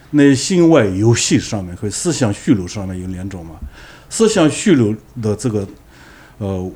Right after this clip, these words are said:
嗯，里面有创造了无明，创造了烦恼，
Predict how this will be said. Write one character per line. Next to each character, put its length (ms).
嗯， 300
里 80
面 180
有 120
创 260
造 140
了 100
无 180
明， 300
创 200
造 120
了 140
烦 280
恼， 160